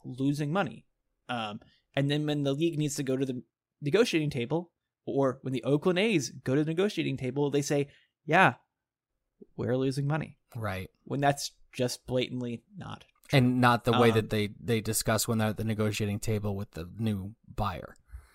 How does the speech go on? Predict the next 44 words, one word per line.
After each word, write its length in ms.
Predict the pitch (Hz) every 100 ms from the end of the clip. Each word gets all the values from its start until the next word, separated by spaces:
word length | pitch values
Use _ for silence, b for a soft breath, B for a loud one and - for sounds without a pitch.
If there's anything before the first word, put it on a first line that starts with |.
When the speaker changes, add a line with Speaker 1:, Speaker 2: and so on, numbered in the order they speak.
| b b b _ _
Speaker 1:
Yeah. 100 | 113 104
Speaker 2:
Right. 120 | 101
And 240 | 117 117 110
certainly 380 | - 117 117 113
people 280 | 123 117
are 80 | 117
not 240 | 113 104 -
buying 320 | 113 117 110
franchises 680 | - 113 117 117 104 104
for 160 | - 113
more 360 | 107 107 120 107
than 260 | 110 104
the 120 | 107
other 220 | 104 120 110
guys 220 | 107 101
spend 320 | - 127 117
if 100 | 104
they've 240 | 110 101
spent 320 | - - 110 -
ten 240 | 123 113
years 220 | 113 107
losing 380 | 113 113 113 110
money. 340 | 123 104 95 113
It 60 |
just 160 | - 127
doesn't 240 | 135 107
make 160 | 110 -
sense. 420 | - 110 113 - b b b b b
Speaker 1:
Yeah. 120 | - 143
Now, 80 | -
the 140 | 156
particulars 540 | 151 170 226 254 226 156
of 80 | 151
this, 240 | 143 - -
uh, 140 | 135 - -
I 80 | 175
don't 100 | 208
know 80 | 170
if 80 |
they 100 | 147
do 140 | 139 139
apply 300 | - 127 120
for 180 | 127 -
Oakland, 400 | 110 - -